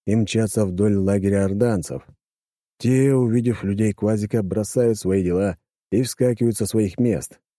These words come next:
Почти сразу с двух сторон начинается пальба из луков и арбалетов. Квазик, резко остановившись напротив лагеря, тоже берется за лук и выпускает стрелы по противникам.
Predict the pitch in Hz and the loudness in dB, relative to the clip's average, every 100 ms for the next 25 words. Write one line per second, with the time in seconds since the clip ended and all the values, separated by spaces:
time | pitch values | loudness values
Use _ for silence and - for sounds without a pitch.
0 | _ - - - 87 - 92 98 92 92 | _ -12 -12 -6 -6 -2 0 0 0 -2
1 | 82 98 87 - 82 101 101 92 90 98 | 0 -2 -2 -6 -2 0 2 0 0 0
2 | 98 90 90 95 92 90 101 98 92 95 | 0 -2 -4 -2 -2 0 0 0 0 -2
3 | 101 95 - 107 95 92 101 110 90 - | 0 -2 -4 -4 -2 0 0 0 -2 -8
4 | - _ _ _ _ _ _ _ _ _ | -14 _ _ _ _ _ _ _ _ _
5 | - 123 139 131 95 92 123 113 107 95 | -2 0 2 0 -2 0 0 0 -4 -4
6 | 87 90 110 98 101 92 87 95 - 90 | -2 0 0 -2 -4 -4 -2 -4 -4 -2
7 | 101 98 101 90 _ _ _ _ 165 160 | -2 0 -2 -2 _ _ _ _ 0 2
8 | 147 139 113 117 - 80 82 104 110 _ | 2 2 2 0 -2 -4 0 0 -2 _
9 | _ _ - 143 147 139 - 135 120 - | _ _ 0 2 2 0 -2 -2 -2 -4
10 | 95 107 104 98 90 92 87 80 65 - | -2 0 0 -2 -4 -4 -4 -8 -8 -16
11 | - | -18